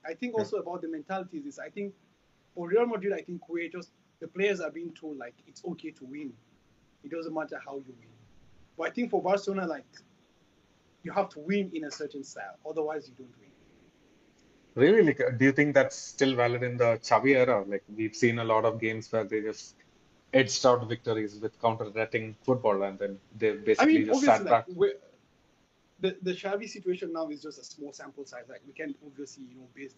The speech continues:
Speaker 1: everything based on that. But I feel like, you know, generally across the past five, six, seven years, at least what I can say might be that, because the point is, when you have the Xavi, Iniesta, Sergio B, Pedro, you know,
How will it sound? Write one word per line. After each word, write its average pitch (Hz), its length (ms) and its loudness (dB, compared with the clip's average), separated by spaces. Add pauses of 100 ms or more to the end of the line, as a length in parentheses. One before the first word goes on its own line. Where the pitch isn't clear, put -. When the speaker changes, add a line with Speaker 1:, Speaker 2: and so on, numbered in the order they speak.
Speaker 1:
everything 139 440 -16
based 123 220 -20
on 117 100 -20
that. 143 200 -12 (500)
But 170 100 -4
I 175 100 0
feel 226 200 -8
like, 190 220 0
you 165 100 -6
know, 156 140 -2 (560)
generally 190 420 0
across 151 340 -8
the 151 80 -10 (120)
past 160 280 -8
five, 147 240 -10
six, - 240 -18
seven 147 340 -10
years, 151 320 -8 (840)
at 156 160 -8
least 180 200 -4 (140)
what 180 180 2
I 180 120 2
can 143 180 -8
say 160 240 -8
might 139 240 -10
be 165 140 -18
that, 139 180 -12
because 147 300 -10 (260)
the 160 80 -10
point 202 240 2
is, 156 160 -6 (300)
when 190 180 4
you 196 80 0
have 185 200 -4
the 165 80 -8
Xavi, 156 540 -8
Iniesta, 151 320 -12
Sergio 147 520 -10
B, 151 260 -16
Pedro, 151 380 -10 (140)
you 143 140 -6
know, 143 200 -4